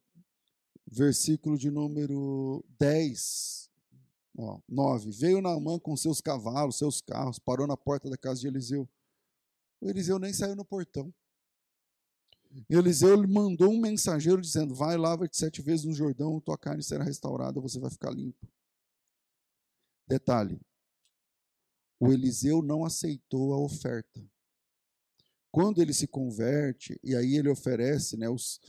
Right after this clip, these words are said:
eh, os bens e tal, eh, e aí o Naamã, eh, vai lá e fala assim, olha, versículo, quer ver, ó, diz quinze,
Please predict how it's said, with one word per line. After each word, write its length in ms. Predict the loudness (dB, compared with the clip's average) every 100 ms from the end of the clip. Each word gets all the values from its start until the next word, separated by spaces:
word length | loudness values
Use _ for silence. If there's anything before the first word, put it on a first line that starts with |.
| -20 -12
eh, 340 | -10 -8 -10 -12 -12 -12 -10
os 280 | -8 -6 -6
bens 500 | 2 4 4 4 0
e 60 | -4
tal, 520 | -2 2 2 2 -4 _ _ _ _ 0
eh, 720 | 2 4 4 2 2 0 -2
e 140 | 0 2
aí 200 | 4 2
o 100 | 2
Naamã, 600 | 0 -2 0 0 0 -4 -8 _ _ _ _ _ _ -18
eh, 640 | -6 -4 -4 -4 -4 -6 -8
vai 280 | -12 -4 0
lá 100 | 0
e 20 |
fala 200 | -2 -2
assim, 180 | -2 -2
olha, 300 | -2 -2 -4 -8 _ _ _ _ _ -20 -18 -18 -20 -20 _ _ -20 _ _
versículo, 1400 | -2 0 2 0 0 2 4 6 4 4 2 2 0 -4 -16 _ _ _ _ _ _ _ _
quer 140 | -6
ver, 140 | -2 -2
ó, 140 | -4 -14 _ _ _ _ _ _ _ _ _
diz 260 | -12 -12 -12
quinze, 560 | -4 -2 -2 -4 -10